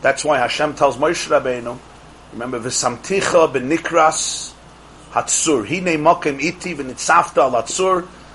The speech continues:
v'hoya bavur kvoidi v'samticha b'nikras hatzur. It's a very strange parsha. So he says, "What's a tzur?" A tzur is a flintstone.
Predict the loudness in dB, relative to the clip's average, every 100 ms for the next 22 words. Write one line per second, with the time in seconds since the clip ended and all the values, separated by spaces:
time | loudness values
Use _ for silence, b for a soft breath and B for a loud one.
0 | -6 2 4 6 6 6 2 4 4 4
1 | 2 -2 -6 -4 -6 -4 -4 -2 -4 -2
2 | -4 -4 -6 -8 -8 -6 -4 -4 -4 -2
3 | -2 -2 2 2 0 -10 -14 B B B
4 | -12 -6 -4 4 4 4 0 0 2 4
5 | 2 2 -2 0 -4 -6 -4 -2 -2 -6